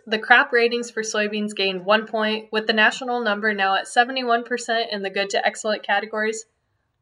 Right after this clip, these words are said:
Last year it was fifty-four percent for the same week. Iowa is estimated at eighty-three percent, down one point, while Illinois and Indiana both gained ground. Illinois added eight points to get to sixty-eight percent,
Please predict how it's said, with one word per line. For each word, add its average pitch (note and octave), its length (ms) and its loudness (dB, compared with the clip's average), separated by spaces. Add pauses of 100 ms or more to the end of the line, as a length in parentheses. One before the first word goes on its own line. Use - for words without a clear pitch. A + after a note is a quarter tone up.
(160)
Last C4 320 4
year C#4 140 0
it - 80 2
was G#3+ 160 -6
fifty-four B3 560 -2
percent G#3+ 360 -2
for G3+ 80 -6
the F#3+ 100 -10
same F#3+ 340 -4
week. - 240 -12 (400)
Iowa C#4+ 280 8
is C4+ 120 -4
estimated G#3+ 600 -2
at F#3 160 -2
eighty-three A3 440 -4
percent, A#3+ 480 -2 (120)
down G3 300 4
one G3+ 220 -2
point, A3+ 400 -4
while G3 300 4
Illinois A#3+ 500 0
and G#3 100 -2
Indiana G3 480 0
both G#3+ 300 2
gained F#3+ 260 -4
ground. F#3 380 -2 (680)
Illinois A#3+ 420 6
added G3 360 0
eight D4 220 -4
points C#4 380 -8
to A3 100 -8
get G3 180 -4
to G#3 80 -12
sixty-eight A3 540 -4
percent, A#3 400 -2